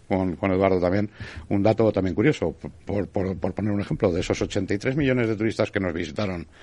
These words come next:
en el dos mil diecinueve y que hablamos efectivamente fun-,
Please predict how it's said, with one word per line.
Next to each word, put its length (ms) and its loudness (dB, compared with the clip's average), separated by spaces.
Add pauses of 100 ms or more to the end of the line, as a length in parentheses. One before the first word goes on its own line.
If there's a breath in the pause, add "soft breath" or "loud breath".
(280 loud breath)
en 140 0
el 100 -2
dos 160 0
mil 140 0
diecinueve 520 4
y 100 -2
que 100 -6
hablamos 320 -2
efectivamente 760 -2 (480 loud breath)
fun-, 380 -2